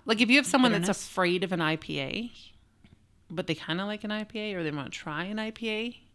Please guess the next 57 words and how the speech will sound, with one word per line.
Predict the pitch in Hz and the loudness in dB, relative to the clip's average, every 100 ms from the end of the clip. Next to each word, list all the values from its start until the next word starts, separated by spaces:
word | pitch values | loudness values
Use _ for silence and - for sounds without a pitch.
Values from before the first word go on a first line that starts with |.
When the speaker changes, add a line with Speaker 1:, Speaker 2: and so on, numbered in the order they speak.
| _ | _
Speaker 2:
Yeah. | 160 156 | -6 -4
Speaker 1:
it's | - 180 | -4 -4
a | 196 | -4
good | 175 | -4
one | 165 156 | -2 -4
'cause | 160 | -6
it's | 156 180 | -10 -6
not, | 151 - | -6 -6
like, | - - - _ _ - | -8 -10 -12 _ _ -14
punch | - 214 202 190 | -10 -4 -2 -2
you | |
in | 170 | -2
your | 139 - | -6 -10
face | - - | -12 -12
with | - | -14
hops. | - - - - - | -12 -12 -12 -14 -6
Speaker 2:
It | 175 | -2
was | 170 | -2
delightful. | 165 156 139 135 139 - - - - 262 | -4 -8 -6 -2 -2 -2 -12 -12 -8 -4
Speaker 1:
<laughs> | 285 | 2
It | 269 | 4
was | 220 190 | 4 2
really | 180 175 | 0 2
good. | 170 160 - - - - - - | 2 0 -4 -18 -18 -18 -18 2
Speaker 2:
At | 226 - | 4 4
three | - 277 262 330 | 0 -2 2 2
point | 339 349 339 | 4 2 2
four | - 285 | 0 0
percent, | 262 - 240 185 - | -2 -2 0 0 -4
a | - | -6
pretty | 254 254 | -4 0
low | 226 214 - | 0 0 0
A | 202 | -2
B | 202 185 | -2 -4
V | 202 202 | -4 -4
for | - 185 | -2 -2
an | 165 | 0
I | - 160 | -2 -6
P | - 156 | -6 -8
A. | 160 175 | -8 -2
Speaker 1:
You | 220 | 0
could, | 196 156 | 2 0
it | 165 190 | -4 -4
was | 180 | -2
crushable. | - - 196 233 240 - - - - - - - | -4 -6 -2 -2 -2 -6 -18 -20 -20 -20 -18 -4
It | |
was | 196 | 2
Speaker 2:
Yeah. | 185 190 | 6 6
Speaker 1:
sessionable. | 170 202 - 226 220 254 - - | 6 2 2 -2 -2 -4 -6 -6
Speaker 2:
You | 196 | -6
could | 202 180 | -6 -10
crush | - 190 180 | 0 0 2
it. | 175 - - 320 | 0 -2 -6 -6
<laughs> | 320 - - 403 - - - _ - - - | -4 -6 -8 -10 -10 -12 -20 _ -20 -20 -4
And | 202 | 2
we | 220 220 | 2 4
did. | 226 220 | 6 6